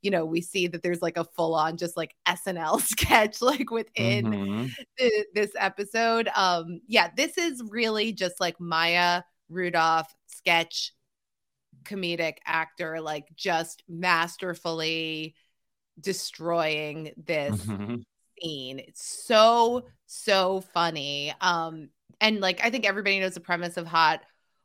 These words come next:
Speaker 1: Ones. It's like, you know, they
Speaker 2: Mm-hmm.
Speaker 1: are eating progressively hotter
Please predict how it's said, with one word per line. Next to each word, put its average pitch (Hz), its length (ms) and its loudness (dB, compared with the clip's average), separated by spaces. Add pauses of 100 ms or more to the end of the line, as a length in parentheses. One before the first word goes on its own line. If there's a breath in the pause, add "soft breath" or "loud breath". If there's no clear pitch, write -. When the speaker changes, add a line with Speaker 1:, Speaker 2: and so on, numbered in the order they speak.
(280)
Speaker 1:
Ones. 170 520 0
It's 156 140 -16
like, 165 200 -6
you 175 80 -2
know, 165 180 -6
they 170 240 -2
Speaker 2:
Mm-hmm. 156 100 -2
Speaker 1:
are 151 140 -8
eating 170 400 -2
progressively 165 1200 -4
hotter 160 920 4